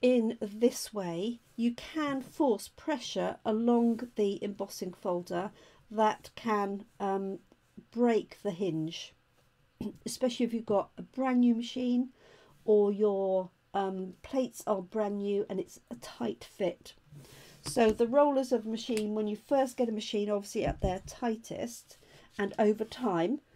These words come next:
they will, um, the pressure will open them up slightly. So you just need to be aware of that, and never, um, with a manual machine, never force, um,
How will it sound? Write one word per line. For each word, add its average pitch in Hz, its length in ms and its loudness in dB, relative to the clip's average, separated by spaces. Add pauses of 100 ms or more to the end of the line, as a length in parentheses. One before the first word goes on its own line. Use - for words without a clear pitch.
(140)
they 220 180 4
will, 202 240 2 (200)
um, 196 380 0 (840)
the 233 120 2
pressure 226 400 0
will 196 220 2
open 208 320 0
them 180 120 0
up - 200 -6
slightly. 190 600 -4 (600)
So 220 460 4
you 226 140 -2
just 247 300 0
need 226 240 0
to - 80 -8
be 220 180 0
aware 208 440 -2
of 180 160 -6
that, - 440 -6 (1700)
and 214 240 0
never, 214 460 2 (200)
um, 185 560 0
with 202 180 -2
a 214 60 2
manual 233 380 0
machine, 214 520 -4
never 226 380 -2
force, - 800 -2 (640)
um, 180 440 -2